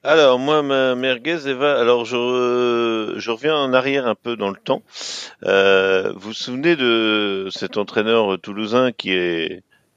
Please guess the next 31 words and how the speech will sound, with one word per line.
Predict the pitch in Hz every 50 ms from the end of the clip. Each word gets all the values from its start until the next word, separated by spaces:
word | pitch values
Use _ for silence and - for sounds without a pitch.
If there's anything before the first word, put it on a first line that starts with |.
| _ -
qui | - 95
est | 92
parti | 85 - 98 - - - 113 104
à | 98
Metz | 101 113 120 123 - -
alors | 92 87 90 92 92 -
que, | - - 90 85 82 80 78 - - 90 - _ _ _ _ _ _ _ _ _ _ _ _ _ _ _ -
euh... | 80 78 78 76 76 76 76 76 76 73 73 71 73 71 71 73 73 73 73 73 73 76 76 - - _ -
sa | - - 82 73
femme, | - - 98 95 98 98 90 82
euh, | 80 73 71 73 78 - _ _ _ - _ _ _ _ _ - -
attendait | 87 - 90 85 82 87 87
un | 87 85
heureux | 87 85 85 87 78 80
événement | 85 78 87 82 87 101 139 180 175 _ _ _ _ _ _ _ - - _ _ - - - - _ _ _ _ -
et, | 82 87 90 92 92
euh, | 92 90 90 90 85
que | - 101
tout | 87 - -
le | 104 110
monde | 120 127 127 117
s'est, | - - 92 92 90 87 85
euh, | 85 82 82 82 80 78 76 78 - - - - - - - - - - - _ _ _ _ _ _ _ _ _ _ _ _ _
s'est | - - - 78 73
dit, « | 71 78 82 80 62 78
Oh | 110 123
là | 104 85 80
là, | 82 95 101 101 95 92 87
qu'est-ce | - - 85 - -
qu'il | - - 85 - 80
est | 80 78 78